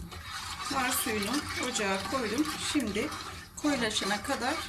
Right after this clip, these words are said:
pişireceğim. Evet, gördüğünüz gibi muhallebimiz koyulaşmaya başladı.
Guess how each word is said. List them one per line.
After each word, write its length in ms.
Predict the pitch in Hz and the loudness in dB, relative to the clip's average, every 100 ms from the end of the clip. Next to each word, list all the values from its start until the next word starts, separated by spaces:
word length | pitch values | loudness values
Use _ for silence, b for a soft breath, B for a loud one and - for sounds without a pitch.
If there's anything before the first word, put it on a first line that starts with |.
| - - - - - - | -6 -6 -4 -4 -4 -2
pişireceğim. 640 | - - 214 190 - 147 165 - - - - - - - - - - - - - - - 87 85 - 85 - 85 82 80 - - _ - - - - - - - - - - - - - - - - - - - 247 | 2 4 4 4 2 2 2 0 -2 -4 -6 -6 -6 -8 -8 -10 -10 -12 -14 -14 -12 -8 -6 -4 -4 -4 -6 -8 -6 -6 -8 -12 _ 2 2 2 -8 -12 -16 -20 -20 -20 -14 -14 -12 -12 -12 -12 -12 -12 -14 -10 -6
Evet, 260 | 233 226 | -6 -6
gördüğünüz 580 | 220 214 214 233 233 214 | -2 -2 0 0 -2 -4
gibi 340 | 233 208 240 330 - - - - - - - - - - - - - - - - - | -4 -2 -2 -2 -6 -14 -16 -18 -20 -16 -14 -10 -10 -10 -12 -12 -14 -14 -16 -14 -8
muhallebimiz 680 | 208 208 196 175 175 233 - | -4 -2 0 -2 -2 -2 -2
koyulaşmaya 720 | 202 185 165 - 175 170 202 | -4 -2 -2 -2 -2 -2 -2
başladı. 500 | - - 165 156 | -2 -2 -4 -4